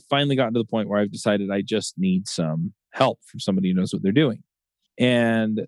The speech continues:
the other part of what he didn't say was that I was the only person he knew who knew what they were doing, right? 'Cause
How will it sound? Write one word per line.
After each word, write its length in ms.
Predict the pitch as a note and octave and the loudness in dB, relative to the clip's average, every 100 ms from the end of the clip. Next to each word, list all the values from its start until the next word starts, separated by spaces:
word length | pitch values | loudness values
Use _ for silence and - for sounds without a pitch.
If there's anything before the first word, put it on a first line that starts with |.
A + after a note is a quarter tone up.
| _ | _
the 300 | A2 A2 B2+ | -6 2 4
other 180 | D3+ C#3+ | 4 2
part 240 | - C#3+ | 2 2
of 60 | B2 | 2
what 120 | B2+ | 2
he 80 | C3 | 2
didn't 240 | F3 E3+ | 2 0
say 220 | B2+ C3+ C3 | 0 0 2
was 320 | A#2 A#2 A2 | 2 2 0
that 140 | A2 - | -4 0
I 100 | A#2 | -2
was 140 | A#2 | 0
the 80 | A#2 | -2
only 140 | A2+ | -2
person 320 | G#2+ A#2+ - G2+ | -2 -2 -2 0
he 80 | |
knew 400 | A2+ D#3+ A#2 A#2 C#3 _ _ _ _ _ _ - | 2 2 2 0 -4 _ _ _ _ _ _ -4
who 120 | C3 | 0
knew 240 | B2+ B2+ | 2 2
what 320 | A2+ A#2 A#2 | 2 0 0
they 100 | - | 0
were 140 | A2+ A2+ | 0 2
doing, 340 | E3 B2+ G#2 A2 | 2 0 -4 -4
right? 280 | G#2+ B2 - | 0 0 -2
'Cause 260 | - G#2+ - | -2 -4 -6